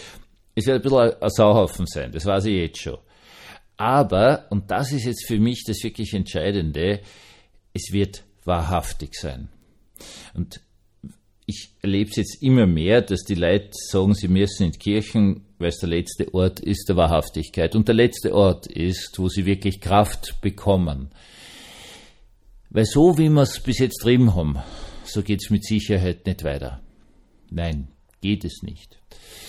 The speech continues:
Wir müssen uns als Christen wieder auf eine Backe hauen, wienerisch gesagt, also auf gut Deutsch Gru-,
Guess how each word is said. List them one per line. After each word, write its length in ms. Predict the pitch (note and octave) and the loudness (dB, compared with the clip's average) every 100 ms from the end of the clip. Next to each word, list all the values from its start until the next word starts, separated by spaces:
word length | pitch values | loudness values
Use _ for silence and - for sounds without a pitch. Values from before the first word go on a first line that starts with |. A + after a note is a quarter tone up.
| - - | -20 -18
Wir 320 | F#2 F#2 A2+ | -8 0 4
müssen 460 | A2+ G#2+ A2 - A#2+ | 6 6 4 -2 -4
uns 220 | A2+ G#2+ - | 0 -2 -2
als 200 | F#2+ - | -8 -4
Christen 600 | G2+ A2 - - G#2+ F2 | -2 -2 -4 0 2 2
wieder 320 | F#2+ G2+ - | 2 2 2
auf 160 | F2 G2 | 0 -2
eine 100 | - | -2
Backe 460 | D#2 - - F2 | -2 -2 -4 -2
hauen, 280 | F2 F2 F#2 | 0 2 2
wienerisch 440 | F#2+ G2 F#2+ F#2+ | 2 2 0 -2
gesagt, 400 | - A2+ - - | 0 0 0 -6
also 220 | - E2 - | -8 -6 -6
auf 160 | - | -8
gut 240 | - F2+ F#2+ | -8 -4 -2
Deutsch 400 | F2 - - - _ _ _ | -2 -4 -14 -16 _ _ _
Gru-, 120 | - | -20